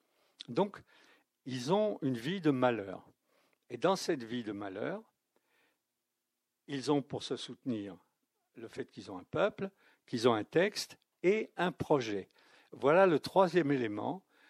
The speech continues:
qu'on va retrouver lui aussi dans le christianisme, c'est que dans les religions païennes ou dans les religions des peuples, euh, euh, anciens, on va dire des peuples premiers,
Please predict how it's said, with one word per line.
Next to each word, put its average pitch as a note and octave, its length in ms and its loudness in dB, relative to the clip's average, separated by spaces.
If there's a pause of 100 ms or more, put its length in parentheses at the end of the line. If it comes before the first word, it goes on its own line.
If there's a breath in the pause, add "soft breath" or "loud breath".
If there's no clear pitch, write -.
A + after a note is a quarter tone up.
(140 soft breath)
qu'on C3 140 0
va C3 80 6
retrouver C#3 420 -2
lui B2+ 200 2
aussi E3 280 0
dans C3 120 0
le G#2 60 -6
christianisme, C3+ 800 -10 (460 soft breath)
c'est C3 200 -2
que G2+ 60 -20
dans D#3+ 180 6
les G3 140 8
religions B2 680 2 (420)
païennes D3 460 -4 (560 soft breath)
ou A#2+ 100 -4
dans B2+ 140 4
les A#2+ 100 2
religions G#2+ 480 -2
des F#2 140 -10
peuples, - 500 -10
euh, - 140 -12 (1300 soft breath)
euh, G2+ 260 -4
anciens, D#3 640 2
on F#2 40 -8
va F2+ 80 -12
dire F2 160 -12
des E2 120 -12
peuples - 360 -10
premiers, C3 580 2